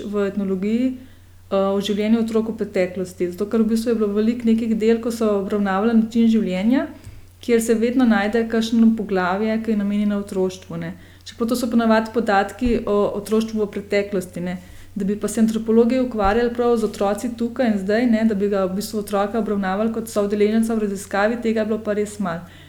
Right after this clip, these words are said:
Nekaj je bilo, tako, v bistvu nam rekla, da nič,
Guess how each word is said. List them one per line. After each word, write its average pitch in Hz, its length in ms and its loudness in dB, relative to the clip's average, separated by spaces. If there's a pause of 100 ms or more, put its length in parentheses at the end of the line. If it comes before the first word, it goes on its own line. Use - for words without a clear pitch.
(140)
Nekaj 226 340 0
je 202 80 2
bilo, 202 240 2 (240)
tako, 233 240 -2 (180)
v 220 180 -6
bistvu 214 240 -4
nam 202 200 0
rekla, 214 260 -2
da 190 120 -2
nič, 247 360 0